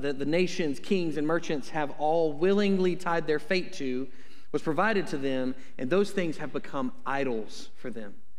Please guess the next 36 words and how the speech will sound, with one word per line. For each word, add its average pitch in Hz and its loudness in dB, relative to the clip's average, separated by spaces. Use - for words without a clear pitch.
And 165 4
so 175 4
not 190 4
only 233 4
is 165 0
Babylon 165 2
in, 156 0
uh, 131 2
in 160 2
this 156 0
passage 165 0
being 160 0
set 180 2
up 175 2
as 147 0
the 151 0
kingdom 190 2
that 156 2
opposes 180 2
God, 151 2
but 151 0
it's 151 0
also 214 2
leading 202 4
the 180 2
people 220 0
of 143 0
God 156 2
astray 190 -2
to 165 -2
be, 170 -2
uh, 151 2
involved 160 0
in 170 0
idol 175 2
worship. 110 -2